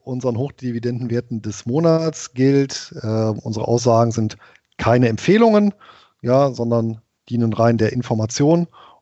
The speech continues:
Und, ähm, es ist natürlich ein Int-, oder Interessenskonflikt, äh, nicht ausgeschlossen, da wir ja zum Teil, wie jetzt beispielsweise bei mir Public Storage, auch selber investiert sind und daher eventuell nicht die notwendige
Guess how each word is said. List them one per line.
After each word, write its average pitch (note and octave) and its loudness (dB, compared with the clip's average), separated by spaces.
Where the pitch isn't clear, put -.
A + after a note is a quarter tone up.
Und, A#2+ 0
ähm, A2 -4
es A2 -4
ist A#2+ -4
natürlich A#2+ 0
ein G#2+ -2
Int-, A2+ -6
oder A2 2
Interessenskonflikt, A#2 -2
äh, G#2 2
nicht A2 -6
ausgeschlossen, B2+ 0
da G#2+ 2
wir G#2+ 0
ja G#2+ -4
zum A2 -4
Teil, B2 2
wie A2 -12
jetzt A2+ -12
beispielsweise G#2 -6
bei A2 0
mir A2 0
Public G#2 -6
Storage, A2 -2
auch E3 2
selber B2 2
investiert A#2 -2
sind F#3 2
und C3 -6
daher A#2+ 2
eventuell A2+ -6
nicht A2+ -8
die A2 -8
notwendige G#2+ -2